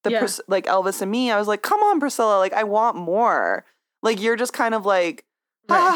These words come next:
Speaker 1: ha," like, laughing your way through this. Like, I want nitty and gritty." But she doesn't owe us that.
Speaker 2: Yeah.
Speaker 1: And the thing is, is, like, this is her story.
Speaker 2: Yeah.
Speaker 1: And for her, it is a love story and it is something beautiful.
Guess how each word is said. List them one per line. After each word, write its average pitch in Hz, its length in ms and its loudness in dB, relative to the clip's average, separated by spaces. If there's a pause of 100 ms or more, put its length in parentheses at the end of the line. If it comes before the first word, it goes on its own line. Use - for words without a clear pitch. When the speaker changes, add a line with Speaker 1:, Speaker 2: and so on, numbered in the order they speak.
(300)
Speaker 1:
ha," 233 60 -2
like, 196 200 -2
laughing 185 440 0
your 196 120 0
way 185 160 2
through 160 200 -6
this. 254 260 0
Like, 214 140 -2
I 180 180 2
want 196 300 -2
nitty 165 220 -4
and 165 100 -6
gritty." 180 420 0 (340)
But 240 80 -2
she 269 160 -2
doesn't 339 260 0
owe 156 160 2
us - 160 0
that. 127 540 0
Speaker 2:
Yeah. 226 240 -2
Speaker 1:
And 220 120 0
the 233 80 -2
thing 247 160 0
is, 240 140 -2
is, 220 80 -8
like, 226 180 0
this 233 200 0
is 254 120 -4
her 214 200 0
story. 175 720 0
Speaker 2:
Yeah. 233 220 -2 (220)
Speaker 1:
And 220 320 0 (140)
for 226 200 0
her, 240 420 0
it 196 160 0
is 208 200 0
a 214 80 0
love 185 240 0
story 165 420 0
and 175 160 -2
it 185 140 -4
is 180 200 0
something 175 400 -4
beautiful. 160 760 -2